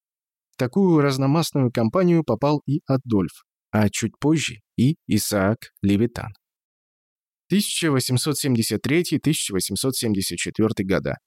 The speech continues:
В сентябре тысяча восемьсот семьдесят третьего года Исаак поступил в Московское училище живописи, ваяния и зодчества. С тысяча восемьсот семьдесят четвёртого года он начал заниматься в пейзажной мастерской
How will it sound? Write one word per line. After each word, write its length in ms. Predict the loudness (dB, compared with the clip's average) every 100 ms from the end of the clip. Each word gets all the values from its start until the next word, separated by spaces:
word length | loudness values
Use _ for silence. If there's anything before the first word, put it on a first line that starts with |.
| _ _ _ _ _ -8
В 60 |
сентябре 420 | -4 -2 0 0 0
тысяча 380 | -2 -2 0
восемьсот 420 | 0 0 -2 -2 -2
семьдесят 400 | 0 0 0 0
третьего 340 | 0 0 -2
года 340 | 2 2 4 4 4
Исаак 340 | 2 -2 -2 -2
поступил 440 | -2 0 2 2
в 40 |
Московское 580 | 2 2 0 -2 0 0
училище 520 | 0 0 2 2 0
живописи, 600 | -2 0 0 -2 -4 -4
ваяния 540 | 0 2 2 2 2 0 _ -4
и 80 | -2
зодчества. 640 | 0 -2 -4 -8 -10 -12 -16 _ _ _ -8
С 60 |
тысяча 420 | -2 -2 -2 -2
восемьсот 460 | -2 0 -2 -2 -2
семьдесят 460 | 0 2 2 0 -4
четвёртого 500 | -2 -2 -2 0 0
года 480 | 2 2 2 0 -2
он 200 | 0 2
начал 300 | 2 2 2
заниматься 520 | 2 2 2 0 -4
в 40 | 0
пейзажной 540 | 0 2 0 0 2
мастерской 800 | 2 0 -2 -4 0 2 2